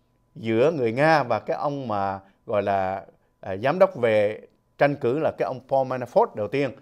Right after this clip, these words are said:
để tìm cách là, à, lợi dụng, à, cái sự giúp đỡ của Nga, à, để giúp ông Trump.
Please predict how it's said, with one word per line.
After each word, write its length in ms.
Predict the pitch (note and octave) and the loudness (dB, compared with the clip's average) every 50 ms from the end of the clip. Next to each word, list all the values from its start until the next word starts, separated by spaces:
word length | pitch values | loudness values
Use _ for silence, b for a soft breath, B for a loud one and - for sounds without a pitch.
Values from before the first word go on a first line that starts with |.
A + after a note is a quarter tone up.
| b b b b b b | b b b b b b
để 140 | - B2 | 4 4
tìm 260 | C#3 - C#3+ C3 B2 A2+ | 4 4 2 -2 0 2
cách 360 | E3+ F3+ F3 - - - C#3 | 2 2 2 0 -8 -4 0
là, 340 | A#2+ A#2 A2+ G#2+ G#2 G2+ - b b b b | 2 4 4 2 2 -2 -6 b b b b
à, 340 | - A2+ A2 G#2+ G#2 G#2 G#2 G#2 G#2 G#2 G#2+ G#2+ G#2+ | -4 -2 0 0 0 0 -2 -4 -6 -8 -8 -8 -4
lợi 240 | G#2+ A2 A#2 A#2+ A#2+ | 0 2 2 2 2
dụng, 260 | B2 B2 A#2 B2+ B2 - - _ _ _ | 2 0 0 -2 -4 -12 -20 _ _ _
à, 200 | - A#2 A2+ G#2+ | -6 -4 -2 -2
cái 180 | G#2 - - - | -2 -2 -6 -6
sự 140 | - B2+ A2+ | -4 -4 -2
giúp 200 | A2+ D3+ E3+ D#3+ | -2 -2 -2 0
đỡ 180 | B2 A2 A#2+ C3+ - | 0 0 0 0 -2
của 140 | A#2+ A2+ | -6 -4
Nga, 300 | B2 C#3 D#3 D#3+ D3+ D3+ D#3 b b b b b b _ _ _ | 0 2 4 4 4 2 -2 b b b b b b _ _ _
à, 360 | - A#2+ G#2+ G#2+ G#2+ G#2+ G#2+ A2 | -6 -4 -2 -2 0 0 0 0
để 100 | A#2 B2+ | 0 0
giúp 180 | C#3 F#3+ - - | 0 0 -2 -2
ông 120 | C3+ A#2+ | -4 4
Trump. 240 | - E3+ D#3 D3 - | 6 8 8 8 4